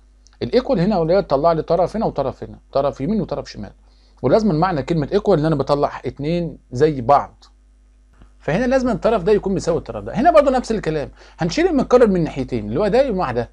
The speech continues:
يتفضل لي إيه؟ الفور مع مين؟ مع الإكس. يبقى قيمة الإكس equals إيه؟ فور. منتهى السهولة خالص، مفيش فيها أي مشكلة. هنا برضو نفس الكلام،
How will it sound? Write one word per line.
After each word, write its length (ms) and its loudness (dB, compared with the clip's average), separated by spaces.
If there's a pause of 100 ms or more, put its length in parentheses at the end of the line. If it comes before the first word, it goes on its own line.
(200)
يتفضل 360 2
لي 100 0
إيه؟ 200 -2 (320)
الفور 320 6
مع 200 -2
مين؟ 240 -8
مع 80 -10
الإكس. 280 -20
يبقى 220 -8
قيمة 200 -2
الإكس 320 -8
equals 360 -12
إيه؟ 180 -16 (120)
فور. 180 -14 (320)
منتهى 240 -6
السهولة 520 -4
خالص، 400 -2
مفيش 160 -12
فيها 240 -6
أي 160 -6
مشكلة. 600 -14 (1040)
هنا 200 6
برضو 260 6
نفس 280 2
الكلام، 640 8